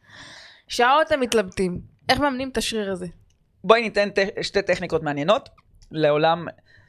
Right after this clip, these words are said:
Speaker 2: לעולם העסקי, כי הרבה אנשים ש-, אני יכול לתת גם ברמה האישית של, אה, מה ללבוש מחר בבוקר, כן? אבל זה, אנ-,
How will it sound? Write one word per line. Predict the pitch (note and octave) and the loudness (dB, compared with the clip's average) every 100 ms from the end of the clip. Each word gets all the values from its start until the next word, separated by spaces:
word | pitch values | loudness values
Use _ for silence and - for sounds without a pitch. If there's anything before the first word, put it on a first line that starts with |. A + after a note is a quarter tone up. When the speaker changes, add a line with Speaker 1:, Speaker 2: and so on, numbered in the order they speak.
| _ _ _ - | _ _ _ -10
Speaker 2:
לעולם | D3+ D#3 F#3 | -2 2 2
העסקי, | E3+ C#3+ - D3+ | 0 -4 -6 -4
כי | D3 | -2
הרבה | C#3+ | 0
אנשים | F3 E3 F3 | 0 0 -2
ש-, | D#3+ D#3+ C#3+ C3+ B2+ A2+ E2+ _ _ _ _ - | -2 -2 -2 -4 -8 -10 -14 _ _ _ _ -10
אני | - | -4
יכול | F#3 B3+ | -2 -2
לתת | A3+ | -2
גם | F#3 D#3+ | -4 -2
ברמה | C3+ C3+ C3 | -2 -2 -4
האישית | B2+ - C3 - | -6 -8 -10 -10
של, | B2 B2 | -8 -6
אה, | B2 A2+ B2+ | -4 -4 -4
מה | C#3+ | -4
ללבוש | D3 C#3 C3+ | -2 -4 -6
מחר | C3+ C3 | -6 -8
בבוקר, | B2+ A#2+ B2 - | -8 -8 -10 -10
כן? | F3 F3+ | -8 -4
אבל | F3 | -2
זה, | F#3+ | 0
אנ-, | F#3 | -2